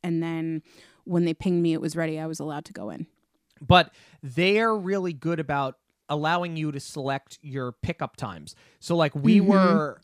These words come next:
Speaker 2: we were on the line at Flight of Passage, and we knew we wanted to eat. So we were able to go in, and they give you, like, half an hour blocks that you could choose. That way they know when to start preparing your food.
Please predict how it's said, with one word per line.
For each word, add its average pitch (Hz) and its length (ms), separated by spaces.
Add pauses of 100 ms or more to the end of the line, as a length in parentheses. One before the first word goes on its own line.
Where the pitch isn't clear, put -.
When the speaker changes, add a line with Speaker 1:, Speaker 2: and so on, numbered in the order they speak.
Speaker 2:
we 190 160
were 202 180
on 170 300
the 147 80
line 156 500
at 127 140
Flight 156 300
of 135 120
Passage, 156 560
and 131 80
we 131 80
knew 135 160
we 151 140
wanted 135 320
to - 180
eat. 151 300 (320)
So - 180
we 143 180
were 190 160
able 165 300
to 156 80
go 151 260
in, 180 160
and 143 140
they 143 80
give 170 220
you, 160 100
like, 143 200
half 165 260
an 156 60
hour 143 220
blocks 151 500
that 127 180
you 151 100
could 143 320
choose. 156 460
That 156 180
way 151 140
they 143 160
know 143 140
when 139 160
to 135 100
start - 260
preparing 139 400
your 113 80
food. 110 400